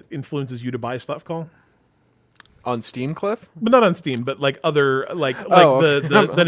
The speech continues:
Speaker 1: Nintendo
Speaker 2: like,
Speaker 1: one.
Speaker 2: <laughs> "Yep, let me just download all the newest games on my
Speaker 1: Right to your Mac.
Speaker 2: six-year-old Mac."
Speaker 1: Hey, we're gonna talk about a game in a second that it, you can totally do that with, so.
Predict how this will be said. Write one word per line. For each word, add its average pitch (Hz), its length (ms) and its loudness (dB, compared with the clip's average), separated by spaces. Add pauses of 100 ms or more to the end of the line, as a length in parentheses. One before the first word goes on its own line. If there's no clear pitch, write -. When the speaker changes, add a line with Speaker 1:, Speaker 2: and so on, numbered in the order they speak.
Speaker 1:
Nintendo 156 140 0
Speaker 2:
like, 123 240 2
Speaker 1:
one. 101 200 -12 (800)
Speaker 2:
<laughs> 143 100 -6
"Yep, 147 220 2
let 135 160 -4
me 143 120 -6
just 135 260 -6
download 135 480 -2
all 127 160 0
the 127 100 -4
newest 147 380 -2
games 147 380 -4
on 156 180 0
my 147 80 -4
Speaker 1:
Right 165 260 -8
to - 240 -8
your 190 80 -4
Mac. 113 220 -2
Speaker 2:
six-year-old 156 1000 -2
Mac." - 540 -12
Speaker 1:
Hey, 175 140 0
we're 185 60 -2
gonna 202 120 0
talk 202 160 0
about 180 160 0
a 165 40 -4
game 170 200 -2
in 156 60 -2
a 139 40 -2
second 123 360 -6
that 120 120 -8
it, 127 140 -14
you 139 140 -12
can 135 120 -8
totally 139 280 -2
do 139 160 -2
that 104 180 -8
with, 80 180 -14
so. 104 380 -12